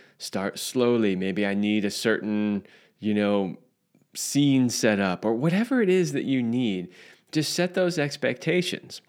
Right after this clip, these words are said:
And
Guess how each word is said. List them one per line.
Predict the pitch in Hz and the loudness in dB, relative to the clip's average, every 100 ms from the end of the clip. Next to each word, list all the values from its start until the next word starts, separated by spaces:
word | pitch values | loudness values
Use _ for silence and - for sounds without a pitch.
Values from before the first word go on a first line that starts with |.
| _ _ _ _ _ _ _ _ _ _ - - - - - _ _ - | _ _ _ _ _ _ _ _ _ _ -20 -20 -20 -20 -20 _ _ 0
And | 143 143 143 139 | 4 6 6 4